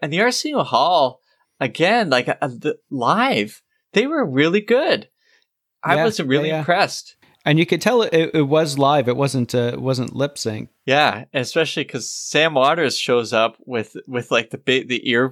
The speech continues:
Speaker 1: earbuds in. Like, he took it super seriously, but, uh, I guess that's why he became the producer he did. He knew he wanted
Speaker 2: Oh, yeah.
Speaker 1: it to sound just right.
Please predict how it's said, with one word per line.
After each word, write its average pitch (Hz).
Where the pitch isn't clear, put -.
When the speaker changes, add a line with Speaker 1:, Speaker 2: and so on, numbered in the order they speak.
Speaker 1:
earbuds 135
in. 160
Like, 156
he 180
took 143
it 101
super 151
seriously, 107
but, 104
uh, 104
I 123
guess 139
that's 123
why 120
he 120
became 113
the 113
producer 110
he 101
did. 117
He 107
knew 107
he 104
wanted 104
Speaker 2:
Oh, -
yeah. 113
Speaker 1:
it -
to 113
sound 110
just 104
right. 113